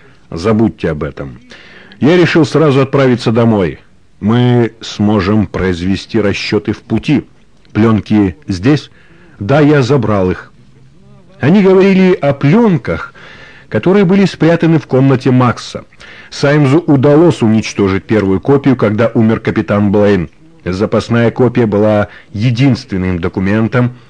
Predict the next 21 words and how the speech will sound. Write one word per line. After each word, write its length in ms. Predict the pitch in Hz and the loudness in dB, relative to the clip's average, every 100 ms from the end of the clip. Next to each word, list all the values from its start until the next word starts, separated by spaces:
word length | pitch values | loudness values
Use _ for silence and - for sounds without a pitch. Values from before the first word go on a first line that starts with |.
| _ _ - | _ _ -10
содержащим 720 | - 95 90 95 95 - 92 | -6 -4 -2 -2 -2 -4 -8
сведения 520 | - 95 92 92 90 | -6 -4 -2 -2 -4
о 40 | 87 | -4
том, 380 | - 120 123 - - | -2 0 -2 -4 -12
где 320 | - 98 117 | -6 0 0
и 40 | 113 | 2
когда 500 | 123 101 107 127 95 | 0 -2 0 0 -2
Асгард 600 | - 85 78 92 104 104 | -4 -8 -4 -4 -2 -2
вошел 360 | 95 - 104 | -6 -2 -2
в 80 | 98 | -2
этот 200 | 101 107 | -4 -6
космос, 520 | - 123 - 82 - - - - | -4 -4 -4 -8 -10 -16 -20 -20
включая 520 | - - 160 - 160 | -6 -2 0 2 2
сведения 560 | 127 - 143 127 131 127 | 0 0 2 2 2 0
об 220 | 117 104 - | -2 -4 -2
ориентирах, 800 | 107 104 95 - 151 156 147 - - - | 0 0 -2 0 0 2 -2 -6 -16 -10
взятых 480 | 98 127 160 165 135 | -2 0 2 0 -2
сразу 440 | 117 123 127 135 | -2 0 0 -2
после 440 | 123 104 101 110 | -2 -4 -2 -2
перехода. 640 | 107 120 123 123 127 80 67 - _ _ _ _ _ | 0 0 0 0 0 0 -6 -14 _ _ _ _ _
"Хорошо, 680 | - 110 139 156 - 175 143 | -8 -2 0 0 -2 0 0